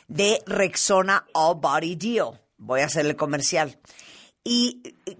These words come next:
quiero que expliques cómo elegimos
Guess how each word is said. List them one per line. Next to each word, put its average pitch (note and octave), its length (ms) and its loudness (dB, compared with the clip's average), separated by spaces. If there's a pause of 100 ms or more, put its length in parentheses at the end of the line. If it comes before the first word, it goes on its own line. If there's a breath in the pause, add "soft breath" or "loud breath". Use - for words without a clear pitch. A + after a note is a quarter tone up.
quiero C#4+ 280 2
que D#4 100 -4
expliques F#3 720 -2
cómo B3 360 0
elegimos F3 920 -4